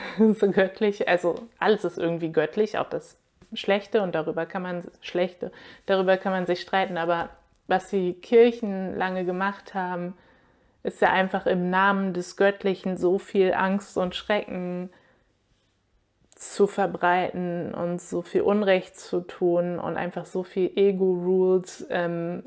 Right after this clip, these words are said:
das Ego regieren zu lassen auf eine ungute Art und Weise.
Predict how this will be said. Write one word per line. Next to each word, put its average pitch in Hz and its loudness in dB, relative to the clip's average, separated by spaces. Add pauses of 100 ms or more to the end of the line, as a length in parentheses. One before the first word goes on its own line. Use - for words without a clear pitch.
(120)
das 190 -8
Ego 185 4
regieren 180 0
zu - -6
lassen 175 0
auf - -6
eine - -4
ungute 196 -2
Art 175 -2
und 175 -6
Weise. 170 0